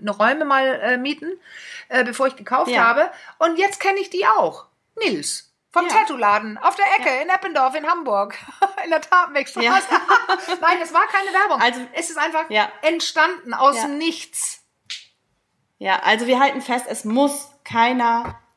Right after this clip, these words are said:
Speaker 2: einer einsam sein. Und
Speaker 1: Ich hoffe
Speaker 2: also
Speaker 1: nicht.
Speaker 2: es gibt Möglichkeiten, in Kontakt zu kommen. Und wenn man dafür vielleicht, wenn man nicht so der so super soziale Mensch ist, wie du es bist,
Speaker 1: Ja.
Speaker 2: oder wie ich es vielleicht auch bin, dann kann man vielleicht über den kleinen Schla-, Schatten mal springen und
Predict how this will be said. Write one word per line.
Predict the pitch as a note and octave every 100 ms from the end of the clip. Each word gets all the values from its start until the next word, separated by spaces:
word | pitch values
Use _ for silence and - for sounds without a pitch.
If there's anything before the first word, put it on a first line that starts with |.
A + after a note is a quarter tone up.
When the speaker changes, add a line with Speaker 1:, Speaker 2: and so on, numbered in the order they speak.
| _ -
Speaker 2:
einer | G3 G#3 G#3 G#3
einsam | F#3 G3 F#3 F3
sein. | D#3+ C#3+ C#3 D3
Und | - A#3
Speaker 1:
Ich | A#3+
hoffe | C4 D4
Speaker 2:
also | C4
Speaker 1:
nicht. | G#3+
Speaker 2:
es | F3 -
gibt | C#4 C#4
Möglichkeiten, | A#3+ B3 A#3+ A3+ A#3 A3
in | G#3+
Kontakt | G#3+ G#3+ A3+ A3
zu | A3
kommen. | G#3 G#3+ G#3
Und | G3+
wenn | G3+
man | A3+ G#3+
dafür | G3+ A3
vielleicht, | G#3 G#3 G#3 A3+
wenn | G3
man | G3
nicht | G#3+ A3+
so | A3+
der | G#3 G3+ G3 F#3
so | F#3 G#3 G3 G3+ G#3+ G#3+
super | A#3 C4+ A3
soziale | G#3+ - G#3 G3+
Mensch | G3+ G3 G#3
ist, | G3
wie | F#3+
du | B3+
es | C#4 C#4
bist, | A3 A3
Speaker 1:
Ja. | A3 G3 G3
Speaker 2:
oder |
wie | G3+
ich |
es | -
vielleicht | A3 G#3 G#3
auch | G3
bin, | G3+ G3+ G3+ - - - -
dann | G#3+ G#3+ G#3+
kann | G#3+ B3
man | B3 -
vielleicht | - G#3+ A3
über | G#3+
den | G3+ G3
kleinen | G#3 G#3+ A3
Schla-, | A3+ G#3 -
Schatten | - G3+ F#3+
mal | F3+
springen | F3+ - G3+ G#3+
und | F3